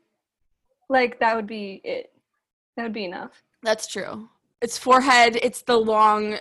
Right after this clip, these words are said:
Speaker 2: shaggy thing going on, it's the black, it's a lot of things. But whenever
Speaker 1: Style.
Speaker 2: I don't know why it is. Whenever Hobie has black hair, he wrecks me so hard.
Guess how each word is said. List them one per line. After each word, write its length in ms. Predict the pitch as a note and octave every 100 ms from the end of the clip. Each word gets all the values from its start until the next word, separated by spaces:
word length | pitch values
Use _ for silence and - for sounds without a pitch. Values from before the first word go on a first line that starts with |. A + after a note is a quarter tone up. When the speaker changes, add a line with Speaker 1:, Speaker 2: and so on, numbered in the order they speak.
| A3+
Speaker 2:
shaggy 480 | - G3+ G3+ G#3+
thing 360 | G#3 G3+ G3 G3
going 280 | F#3+ F#3+ F#3+
on, 240 | F#3+ F#3
it's 160 | F#3 -
the 100 | G3+
black, 340 | G3 F#3 F3+
it's 100 | A3
a 60 | D#4
lot 160 | D#4+ D#4+
of 60 |
things. 260 | D#4+ D4+ G#3+ - - -
But 440 | - B3+ C#4+ A3+ - _ _ _ _ _ _ _
whenever 600 | A#3 C4 C4 C#4 D#4 D4+
Speaker 1:
Style. 500 | A#3+ G#3 G3+ G#3 A3 _ -
Speaker 2:
I 100 | C#4+
don't 200 | F4 F4+
know 120 | F4
why 300 | D#4 G#3+ A#3
it 160 | B3 G3+
is. 380 | A3 G3 F3+ F#3+
Whenever 500 | A#3 - A#3 B3 C#4
Hobie 320 | B3 B3 B3
has 180 | G#3+ G3+
black 300 | G3 F#3+ F#3+
hair, 340 | F#3+ F#3+ F#3+
he 500 | G3+ G#3 A3 G#3 F#3 - -
wrecks 640 | G3+ G#3 G#3 - - -
me 500 | A3 G#3+ G#3+ B3+ C#4+ - - - _
so 500 | - - - G3+ G3
hard. 520 | G3+ F#3 E3+ D3+ -